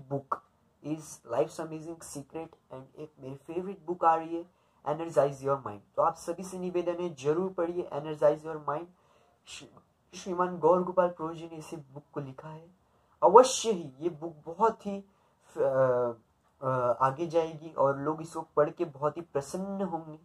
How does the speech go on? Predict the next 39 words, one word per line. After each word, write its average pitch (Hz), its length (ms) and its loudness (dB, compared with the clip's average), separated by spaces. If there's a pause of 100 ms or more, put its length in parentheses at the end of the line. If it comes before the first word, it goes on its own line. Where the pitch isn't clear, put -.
(920)
तो 147 60 4
आज 175 380 4
के 185 280 -2 (160)
क्यू 185 180 4
एंड 202 120 8
ए 202 60 2
वीडियो 175 340 -2
में 175 220 -2
इतना 170 280 -2
ही, 175 220 -6
बहुत 151 400 -6
ही 202 60 -4
लंबा 180 320 4
हो 175 140 2
गया 180 140 0
क्यू 175 260 -6
एंड 175 80 -4
ए 175 60 -2
वीडियो, 175 420 -4 (420)
तभी 160 200 2
भी 190 100 -4
हमने 175 260 -6
सोचा 170 340 -8
हम 160 180 -6
सबका - 480 -2
क्यू - 360 -2
एंड 165 100 -2
ए 170 80 -6
questions 165 560 -12
लेंगे, 160 340 -6 (440)
तो 156 60 -12
हमने 165 280 -8 (120)
ज़्यादातर 143 500 0
questions 165 600 -10
नहीं 147 240 -8
लिए, 165 140 -6
कम 160 180 -12
से 160 140 -14
कम 170 120 -8